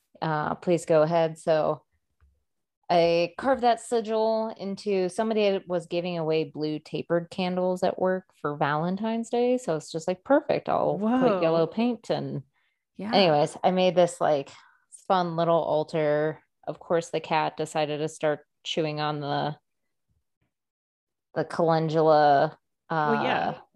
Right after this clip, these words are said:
Speaker 1: garland that I had made for Dia de los Muertos. So
Speaker 2: <laughs>
Speaker 1: I had to move it up into this room, into the extra bedroom. But, uh, yeah, so it's burning right now. So hopefully,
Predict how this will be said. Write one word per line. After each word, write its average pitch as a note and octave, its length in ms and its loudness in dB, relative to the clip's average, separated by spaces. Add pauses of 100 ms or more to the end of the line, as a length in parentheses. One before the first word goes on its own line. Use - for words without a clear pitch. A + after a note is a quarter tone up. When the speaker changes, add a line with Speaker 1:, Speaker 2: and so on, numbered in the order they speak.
Speaker 1:
garland D3 800 0
that E3+ 140 4
I D#3+ 100 6
had D#3+ 140 2
made D#3+ 240 -2
for D#3 160 -2
Dia D#3 280 -2
de D3 160 0
los D3 240 -2
Muertos. D3 680 -4 (120)
So D3 720 0 (580)
Speaker 2:
<laughs> - 0 - (800)
Speaker 1:
I E3+ 60 2
had F3+ 40 4
to F3+ 80 4
move F3+ 260 6
it E3+ 60 2
up E3 180 6
into E3 220 -2
this D#3 260 -6
room, D#3 500 -6
into F3 220 -8
the D#3+ 140 4
extra D#3 280 -2
bedroom. D3+ 580 -2
But, D3+ 140 2
uh, D3+ 360 2 (240)
yeah, A#3 180 2
so A#3 180 4
it's A#3+ 120 2
burning C#4 340 2
right C4 180 0
now. G#3 360 -2
So F3 460 -2
hopefully, G#3 720 -4